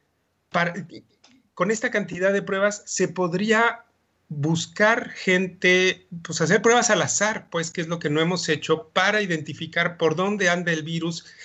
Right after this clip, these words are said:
si realmente podemos abrir, si no podemos abrir, o en qué zonas podemos hacer paros escalonados, en fin, este,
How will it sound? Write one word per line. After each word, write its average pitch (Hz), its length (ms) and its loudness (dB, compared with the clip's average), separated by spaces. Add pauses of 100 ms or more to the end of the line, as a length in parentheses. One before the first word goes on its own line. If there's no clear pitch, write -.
si - 160 -2
realmente 185 600 2
podemos 147 500 -2
abrir, 143 440 0 (220)
si - 160 -4
no 185 160 4
podemos 165 420 0
abrir, 139 400 -4
o 160 160 6
en 165 140 0
qué 202 160 4
zonas 196 460 0
podemos 160 480 -2
hacer 156 360 2
paros 131 380 0
escalonados, 143 920 0
en 151 120 -4
fin, 170 260 0 (580)
este, 147 720 0